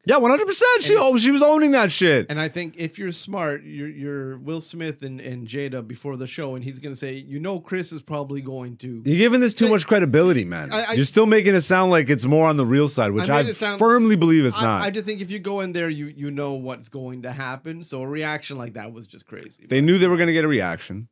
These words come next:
Speaker 1: Like, the writers knew that that was gonna get a reaction.
Speaker 2: Yeah.
Speaker 1: Uh, obviously, I don't
Speaker 2: That, that
Speaker 1: think
Speaker 2: worked.
Speaker 1: that, that, that slap was definitely not rehearsed. I don't think that was rehearsed.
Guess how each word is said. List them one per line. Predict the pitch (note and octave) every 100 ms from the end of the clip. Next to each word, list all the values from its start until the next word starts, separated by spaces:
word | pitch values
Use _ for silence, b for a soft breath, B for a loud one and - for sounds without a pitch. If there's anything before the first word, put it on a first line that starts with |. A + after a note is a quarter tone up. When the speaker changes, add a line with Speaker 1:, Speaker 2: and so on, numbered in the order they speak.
| _ _ _
Speaker 1:
Like, | A#2 A#2 G#2+
the |
writers | C3 D3+ E3+ D3+
knew | D3+
that | C3
that | A#2 A2+
was | F#2+
gonna | A2 G#2
get |
a | F#2+
reaction. | F2+ E2+ E2+ B3+
Speaker 2:
Yeah. | D4 G#4+ D#3+ b b _
Speaker 1:
Uh, | A#2 A#2
obviously, | C3 C#3 D3+ D#3 D#3 D#3 D3+ D3 -
I | B2+
don't | C3 D3 C#3
Speaker 2:
That, |
that |
Speaker 1:
think | D#3 C#3+ B2
Speaker 2:
worked. | A2 A2+
Speaker 1:
that, | D3+ D3
that, | C#3+ C#3 -
that | C#3+ B2
slap | - D#3 F#3 A#3 G#3+
was | A#2+ C3+ A#2
definitely | C#3+ D3+ D3 C#3+
not | A#2+ B2
rehearsed. | G#2+ F#2+ E2+ -
I | G2
don't | G2+
think | F#2+ F2+
that | E2+
was | D#2
rehearsed. | D2+ D2 -